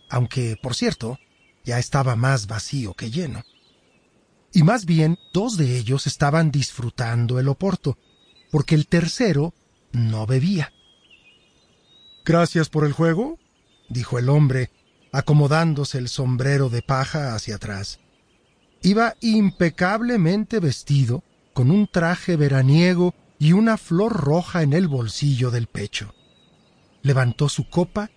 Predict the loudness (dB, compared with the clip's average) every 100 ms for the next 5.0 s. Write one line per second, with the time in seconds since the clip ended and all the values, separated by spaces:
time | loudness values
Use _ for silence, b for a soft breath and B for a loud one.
0 | _ _ 2 6 6 6 6 6 4 2
1 | 0 0 0 2 2 4 2 2 -2 -2
2 | -2 -2 -2 -2 -2 -2 -2 -4 -4 -6
3 | -8 -10 -16 _ _ _ _ _ _ _
4 | _ _ 0 0 2 2 4 4 2 -2